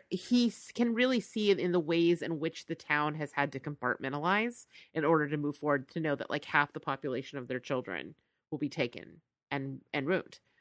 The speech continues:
And maybe they don't wear that really obviously on their sleeves, but in these moments of vulnerability, when the guard goes down, when these kids are singing, he really can see exactly how much it does weigh on them and how much,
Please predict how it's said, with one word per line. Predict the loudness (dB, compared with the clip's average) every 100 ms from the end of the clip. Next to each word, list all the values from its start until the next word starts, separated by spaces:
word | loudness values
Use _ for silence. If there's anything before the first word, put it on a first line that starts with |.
| _ _ 2
And | 4 6 4 -4 _ _ _ -8
maybe | 4 6 8 10 8 8 2
they | 2
don't | 4 4
wear | 2 4 6 6
that | 4 4
really | 2 0 2
obviously | 2 2 -2 -2 -2
on | 0
their | -2
sleeves, | -4 -4 0 0
but | 2
in | 0
these | 0 -4 -2
moments | -2 0 0 -2
of | -4 -4
vulnerability, | -4 -2 -2 -2 0 0
when | -2
the | -4
guard | -2 -2 0
goes | 0 2
down, | 2 0 2
when | -2
these | -6
kids | -4 -6 -6
are | -14
singing, | -10 -6 -2 -2 -2 -10 -18
he | _ -2
really | 2 4 6 4
can | 0 -8
see | -4 0 0 0
exactly | -4 -6 -6 -6 -6 -6
how | -4 -4
much | -4 -6
it | -8 -4
does | -2 -2
weigh | 0 0
on | 2
them | 2 2 0 -8 _ -16 -2
and | 0
how | 2 2
much, | 0 -2 -8